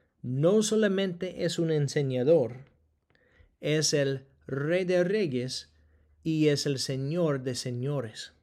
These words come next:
Y por lo tanto pusieron más atención a sus enseñanzas, empezaron a crecer también.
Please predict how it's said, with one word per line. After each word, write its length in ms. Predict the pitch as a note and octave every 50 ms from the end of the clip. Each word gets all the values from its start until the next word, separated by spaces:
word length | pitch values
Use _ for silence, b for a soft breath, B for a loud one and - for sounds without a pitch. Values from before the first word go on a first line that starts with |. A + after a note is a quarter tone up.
| _ _ _ _ _ _ b b b b b b b
Y 120 | C3+ B2+
por 200 | C3 - D3+ D3
lo 180 | C#3+ C#3 C3 C3
tanto 460 | - D#3+ E3 E3+ F3 F3 F3+ F3 E3+
pusieron 680 | - D3+ C#3+ - - E3 E3 E3 E3+ D#3+ D#3+ D3 C3+ C#3
más 320 | C#3+ D3+ E3+ F3 E3+ -
atención 640 | E3+ E3 - E3 D#3+ D#3 D3 - E3 E3 E3 E3 D#3+
a 80 | D3
sus 240 | - - D3 - -
enseñanzas, 1000 | D3 C#3+ C3+ - - C3+ C3+ C3 C#3+ D3+ E3 E3+ E3+ F3 - F#3 F#3 F3 F3 - b b b b b b b b b -
empezaron 1300 | D#3+ D3+ D3+ D3 D3 D3 - - D3 C#3 C#3 C3+ - - - F3+ F3+ F3+ F#3 F#3+ F#3 F#3 F3+ F3 -
a 240 | - D#3 D3 C#3+ -
crecer 640 | - C#3+ C#3 C3+ - - - F3+ F3 D3+ C#3+ C3 -
también. 600 | - C#3 B2+ B2+ B2 B2+ C3 C#3 C3+ A#2 G#2+